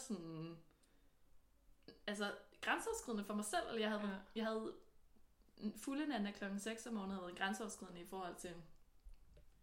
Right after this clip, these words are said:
Speaker 1: hvad jeg, s-, hvordan jeg ser på mig selv nu.
Speaker 2: Mhm. Hvad gjorde du så? Altså sådan, hvordan gj-, gjorde du så? Fordi det er jo lidt, det er jo tit det, man, øh, kan sidde med sådan dagen efter.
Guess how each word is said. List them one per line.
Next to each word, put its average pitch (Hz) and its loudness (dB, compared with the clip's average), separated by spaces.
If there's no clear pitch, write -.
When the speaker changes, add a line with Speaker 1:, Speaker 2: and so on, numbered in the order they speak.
Speaker 1:
hvad 208 -2
jeg, 208 2
s-, - -4
hvordan 196 0
jeg 196 -2
ser 202 0
på 208 -2
mig 190 -4
selv - -2
nu. 220 6
Speaker 2:
Mhm. 175 -4
Hvad 226 4
gjorde 220 4
du 254 0
så? 214 0
Altså 202 0
sådan, 208 0
hvordan 214 2
gj-, - -6
gjorde 214 2
du 226 0
så? 214 -2
Fordi 208 0
det 202 2
er 214 10
jo 208 8
lidt, 220 -2
det 214 4
er 214 2
jo - 0
tit - 0
det, 233 10
man, 220 2
øh, - -8
kan 208 -2
sidde 220 2
med 190 2
sådan 185 -6
dagen 180 0
efter. - -8